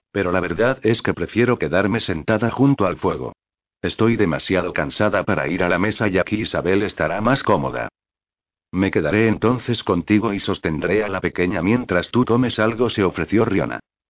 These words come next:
"Así los hombres podrán hablar tranquilamente de sus cosas. Lo más probable es que se pasen toda la noche de cháchara. Nosotras dos podemos escaparnos arriba y seguro que no se darán cuenta". Mayrin se rió.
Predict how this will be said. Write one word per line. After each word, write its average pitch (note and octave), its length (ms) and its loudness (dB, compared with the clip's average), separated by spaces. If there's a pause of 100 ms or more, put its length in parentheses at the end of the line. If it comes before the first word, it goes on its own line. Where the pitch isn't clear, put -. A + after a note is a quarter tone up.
(180)
"Así F#2+ 340 0
los A2 240 -6
hombres G#2+ 360 0
podrán F2 300 0
hablar E2 340 2
tranquilamente G#2 840 0
de F2+ 100 -2
sus E2+ 220 -6
cosas. - 480 -6 (460)
Lo F#2+ 140 2
más B2+ 200 2
probable A2 540 2
es G#2+ 80 -4
que A2+ 120 0
se A2 140 -4
pasen E2 380 -2
toda A2 300 0
la D#2 100 -2
noche F2+ 240 -4
de E2 120 -2
cháchara. A#1 460 -4 (500)
Nosotras F2+ 640 0
dos B2 200 0
podemos C3 420 0
escaparnos G2+ 640 -2
arriba F2 360 0
y C#2 60 -4
seguro A#2 440 2
que F#2+ 100 -2
no A#2 140 -2
se B2 180 -2
darán G2+ 360 0
cuenta". D2 440 0 (840)
Mayrin F2 400 0
se - 140 -4
rió. F#2+ 300 0